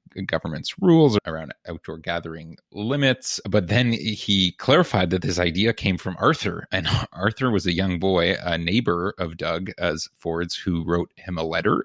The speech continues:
uh, in French that his mother apparently translated on the back and dropped off this letter at Ford's house. And the premier read the letter and apparently hopped in his pickup, drove over to Arthur's house,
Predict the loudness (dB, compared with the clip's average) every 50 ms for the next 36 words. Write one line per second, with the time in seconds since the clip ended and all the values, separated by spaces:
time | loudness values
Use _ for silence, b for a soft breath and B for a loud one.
0 | 0 -2 0 0 0 -2 -4 -8 -12 -10 -8 -8 -8 -8 -8 -10 -12 -14 -14 -14
1 | -12 -8 -6 -4 -4 -4 -4 -6 -6 -8 _ _ -10 -8 -8 -8 -8 -8 -8 -6
2 | -6 -6 -6 -4 -2 0 0 0 0 -2 -4 -6 -4 -4 -2 -2 -2 -2 -4 -6
3 | -4 0 0 2 0 0 -2 -6 -6 0 2 2 2 2 0 0 0 0 -2 0
4 | 2 2 4 2 2 0 0 -2 -4 -4 -8 -16 -18 -10 -4 -4 -4 -4 -4 -8
5 | -8 -4 0 0 0 0 0 -4 -4 -6 -8 -4 -2 -2 0 0 -2 -4 -8 -12
6 | -18 -12 -4 -4 -2 0 -2 -2 -4 -6 -8 -8 -4 -2 0 2 4 6 6 8
7 | 8 8 6 4 4 2 -4 -6 -6 -10 _ -14 -10 -8 -8 -8 -8 -12 -8 -4
8 | -4 -4 -4 -2 -4 -2 -2 -4 -6 -6 -8 -8 -8 -8 -16 -14 -8 -2 2 4
9 | 4 4 2 0 -2 -4 -4 -4 -8 -10 -10 -14 -14 -10 -10 -10 -10 -10 -12 -16
10 | -16 -12 -10 -10 -10 -10 -10 -14 -18